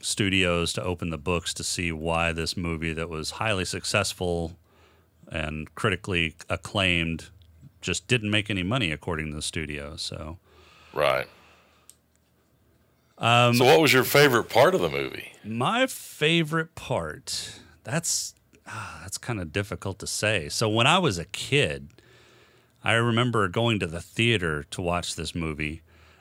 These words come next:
Speaker 1: and I remember hearing Spike say, "Oh, shit,"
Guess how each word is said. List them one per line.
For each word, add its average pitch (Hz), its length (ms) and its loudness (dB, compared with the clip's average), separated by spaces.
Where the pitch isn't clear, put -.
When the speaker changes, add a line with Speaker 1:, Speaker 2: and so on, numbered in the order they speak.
Speaker 1:
and 92 140 0
I 123 80 6
remember 113 760 4
hearing 127 440 2
Spike 123 540 0
say, 98 500 2
"Oh, 107 180 -2
shit," 101 500 0